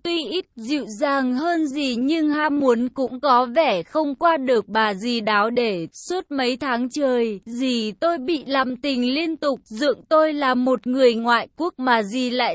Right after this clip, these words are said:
xinh đẹp. Có người vợ như thế ai mà không ham muốn. Ông người yêu cũ của dì thì theo như tôi biết ông ấy có ham muốn và khả năng tình dục đáng ghi nhận.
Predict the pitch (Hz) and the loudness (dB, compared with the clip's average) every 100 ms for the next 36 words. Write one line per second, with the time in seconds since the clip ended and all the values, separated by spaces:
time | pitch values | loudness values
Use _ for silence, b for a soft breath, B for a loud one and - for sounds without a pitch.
0 | 190 302 285 277 240 208 _ _ _ _ | -4 -6 -4 0 0 -2 _ _ _ _
1 | 262 240 285 339 311 233 208 254 202 262 | 2 4 2 0 0 2 2 0 -2 -4
2 | 320 - 294 240 233 - 285 330 320 302 | -4 -4 -2 0 2 2 2 2 2 2
3 | 262 226 311 320 311 311 311 285 277 254 | 2 0 0 0 0 0 0 2 4 4
4 | 262 311 359 320 320 285 262 226 226 302 | 2 -2 2 2 2 2 2 0 -2 -4
5 | 294 277 254 262 - 240 196 233 226 214 | -4 -4 -6 -4 0 0 0 0 0 -2
6 | - 240 220 359 370 311 339 339 - 294 | -4 -4 -2 -2 0 0 0 -2 0 0
7 | 285 247 359 - 269 320 - 254 247 269 | 0 -2 -6 -2 -2 -2 -2 0 0 0
8 | 277 247 277 302 294 285 254 233 254 277 | 2 2 2 0 0 4 4 2 2 2
9 | 240 208 269 214 220 285 302 285 359 277 | 2 0 0 0 0 0 0 -2 -2 -2
10 | 240 247 262 - 269 240 254 254 294 311 | -2 -2 -6 -6 -2 -2 -2 -2 -2 0
11 | 285 254 214 | 2 0 -2